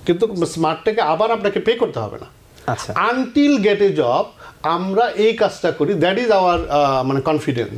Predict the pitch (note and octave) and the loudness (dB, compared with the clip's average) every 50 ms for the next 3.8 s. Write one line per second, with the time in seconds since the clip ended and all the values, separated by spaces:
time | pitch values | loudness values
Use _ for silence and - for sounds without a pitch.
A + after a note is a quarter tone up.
0 | B2 B2 C3+ C3 C3+ C3+ C3 B2+ C#3 C#3 C3+ C3+ - - - - - - B2 - | -2 -2 0 0 0 0 -2 0 0 0 -2 -2 -6 -18 -20 -14 -6 -6 -2 2
1 | C#3+ C3+ C#3+ D3 - - - D#3 D3 - E3 D3 - E3+ D#3+ D#3 D3 B2 G#2 F#2+ | 2 2 2 2 -2 -4 -4 -4 0 0 -2 0 2 0 0 2 0 0 -2 -4
2 | F#2 F#2 - - - - - - - - - - - - - - - - C#3+ C#3+ | -8 -10 -12 -12 -12 -14 -20 -20 -20 -20 -20 -20 -20 -20 -18 -16 -4 -2 -2 0
3 | D3+ D3 - - - B3 B3+ A#3+ F3 G3 G3+ F#3+ F3+ E3+ F3+ F#3 | 0 -2 -4 -2 -2 0 0 0 2 0 0 0 0 -4 -2 0